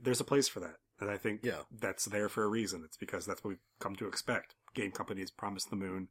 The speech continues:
Speaker 1: and then, you know, deliver, uh, you know, not the moon.
Speaker 2: <laughs>
Speaker 1: Uh, but I'm curious if you have any out there, if you have any, you know, hopes or dreams or opinions of what this could look like, tweet us, send us an email, let us know,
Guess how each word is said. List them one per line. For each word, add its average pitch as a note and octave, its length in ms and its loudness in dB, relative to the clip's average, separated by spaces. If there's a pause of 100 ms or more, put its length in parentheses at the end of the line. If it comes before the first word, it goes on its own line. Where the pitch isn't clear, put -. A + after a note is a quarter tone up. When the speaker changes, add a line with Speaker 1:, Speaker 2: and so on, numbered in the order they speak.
(420)
Speaker 1:
and G2 100 -4
then, F#2 200 -4 (220)
you A2 140 -2
know, E2 160 -4 (140)
deliver, F#2+ 560 0 (1000)
uh, F#2 180 -4 (280)
you G2+ 80 -8
know, F2+ 160 -10 (320)
not G2+ 240 -2
the A2+ 80 -2
moon. A#2+ 280 2 (420)
Speaker 2:
<laughs> - 180 4
Speaker 1:
Uh, F#2 320 8 (340)
but C#3 200 10
I'm D3+ 80 10
curious C#3+ 420 8
if A#2 140 0
you C3 80 6
have C3+ 200 4
any B2+ 420 4 (280)
out A#2+ 220 4
there, A#2+ 120 4
if A#2 120 -2
you A#2+ 80 2
have A#2 160 2
any, A2 400 -2
you B2+ 80 -4
know, G#2 180 0
hopes A#2+ 340 0
or A#2 60 0
dreams G#2+ 320 -2
or A#2+ 60 -2
opinions G#2+ 420 -4
of G2 120 -4 (380)
what A2 200 2
this - 100 2
could A2 180 0
look C3 160 2
like, C#3 220 6 (520)
tweet C3+ 260 4
us, - 400 4 (300)
send A#2 200 2
us A2 100 4
an A#2 120 4
email, A2 420 4 (760)
let C3 160 6
us D3 140 6
know, D3 220 6